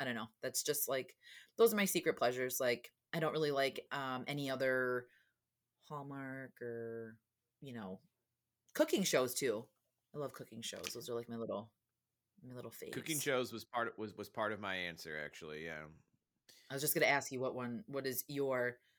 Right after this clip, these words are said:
Speaker 1: unknown one?
Speaker 2: I, well, I'm not really embarrassed by the cooking show one, to be honest, but I, I guess it's something
Speaker 1: Hmm.
Speaker 2: that a lot of people don't expect, 'cause I don't, I cook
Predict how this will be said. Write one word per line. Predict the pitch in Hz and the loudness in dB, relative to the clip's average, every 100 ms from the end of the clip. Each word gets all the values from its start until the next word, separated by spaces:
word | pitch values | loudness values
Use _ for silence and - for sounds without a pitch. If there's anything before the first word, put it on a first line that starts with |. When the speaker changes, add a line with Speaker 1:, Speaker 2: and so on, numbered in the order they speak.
| _ _ _ _ _ _ _ _ - | _ _ _ _ _ _ _ _ -8
Speaker 1:
unknown | 135 127 117 113 113 101 | -6 -4 -4 -4 -6 -8
one? | 113 110 107 107 _ _ _ _ _ _ _ _ | -8 -8 -12 -14 _ _ _ _ _ _ _ _
Speaker 2:
I, | 135 143 156 156 151 135 | 6 8 8 6 2 2
well, | 156 | 4
I'm | 196 | 4
not | 269 311 - | 2 0 -2
really | 139 151 117 | -4 -4 -4
embarrassed | 90 110 92 78 | -2 -2 -2 -6
by | - | -12
the | 71 | -12
cooking | 95 92 85 | -12 -12 -14
show | 78 76 73 | -12 -12 -12
one, | 69 76 | -14 -16
to | 76 | -14
be | 60 | -8
honest, | 82 73 64 - | -8 -8 -10 -12
but | 87 | -10
I, | 85 - | -10 -8
I | 87 | -8
guess | 95 95 | -6 -6
it's | 87 - | -8 -10
something | 104 90 90 80 | -10 -8 -8 -8
Speaker 1:
Hmm. | |
Speaker 2:
that | 71 - _ _ _ _ _ - | -12 -16 _ _ _ _ _ -14
a | 90 | -2
lot | 95 104 | 2 0
of | |
people | 104 98 | -2 -6
don't | 101 90 | -6 -6
expect, | - - - | -10 -14 -14
'cause | - | -8
I | 110 | -6
don't, | 95 - _ _ - _ _ - | -6 -10 _ _ -20 _ _ 4
I | 131 151 | 6 6
cook | - 131 117 - | 2 -4 -4 -8